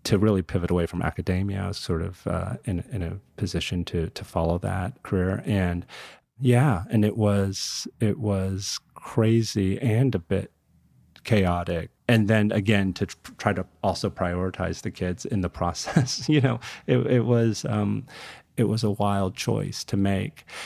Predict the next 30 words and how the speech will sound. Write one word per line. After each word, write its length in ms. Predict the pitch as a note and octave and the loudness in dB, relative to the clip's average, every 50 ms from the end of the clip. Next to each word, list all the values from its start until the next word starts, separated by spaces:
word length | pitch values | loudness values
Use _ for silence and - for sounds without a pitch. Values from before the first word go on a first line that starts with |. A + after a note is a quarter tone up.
| - - | 2 4
You 80 | D3 | 6
know, 100 | C3 A#2+ - - | 6 6 4 2
I, 100 | C3 - - | 0 2 2
I 80 | D3+ | 2
think 180 | D3+ - F3+ D3 | 4 4 6 6
in 140 | D#3 B2 G2 | 6 4 4
part, 400 | - - G#2 F#2+ F#2+ G#2+ - - - | 4 4 4 4 4 4 2 -2 0
I, 340 | - G2+ F#2 G2 G#2+ G#2+ G#2+ - - - | 2 2 2 2 0 -2 -2 -4 0 0
I 100 | G#2 F#2 | 0 0
felt 340 | - - B2 A2 G#2+ - - _ - | 2 2 2 2 2 0 -4 _ -2
I 60 | G#2 | 0
had 180 | F#2 A#2 A2+ G#2 | 2 2 2 2
this 100 | G#2 - | 0 -2
confidence 480 | - - F#2+ F#2 F#2 G2+ G2 F2+ - | 0 0 0 0 2 0 -2 -2 -2
'cause 100 | - A#2+ F#2 | -2 0 2
my, 300 | F#2+ G2+ G#2+ G#2 G2+ - | 2 2 2 2 0 0
my 180 | - G2+ G2 G2+ | 0 2 2 2
mom 320 | G2+ F#2+ F2+ F#2 F#2 F#2 | 2 2 2 2 2 2
and 100 | F#2 F#2 | 0 0
dad, 480 | F2 F2+ F2+ F2+ F#2 F#2+ F#2+ G2 G2+ - - | 0 0 0 0 0 0 -2 -4 -6 -8 -4
you 120 | - G#2+ F#2+ | -2 -2 -2
know, 100 | F2+ F2+ | -2 -2
decided 480 | F#2 F#2+ - - G2+ F#2 F#2 F#2 F2+ | -4 -6 -4 -2 -2 -2 -2 -2 -4
to 60 | - - | -6 -6
come 240 | - G2+ F#2 F2+ F2 | -4 -4 -2 -2 -4
to 360 | - - G#2+ F#2+ F#2 G2 - - | -4 -6 -4 -4 -4 -4 -4 -4
America 800 | - F2+ F#2 F#2+ F#2 F#2 F#2 - - A2 G2 F#2+ G2 G2+ - - _ _ - | -2 0 2 2 2 2 0 -2 -4 -4 -2 -2 -4 -6 -8 -10 _ _ -6
with 260 | G2 F#2 F2 - - | -2 -2 -2 -4 -6
four 640 | - - - G2 F#2 F#2 F#2 F#2 F2+ F#2 G2 B2 - - - | -12 -4 0 0 2 2 2 0 0 -2 -4 -6 -10 -8 -2
young 420 | - F#2+ F2+ F2+ F2+ F#2+ G2 - | -2 0 0 0 -2 -6 -8 -10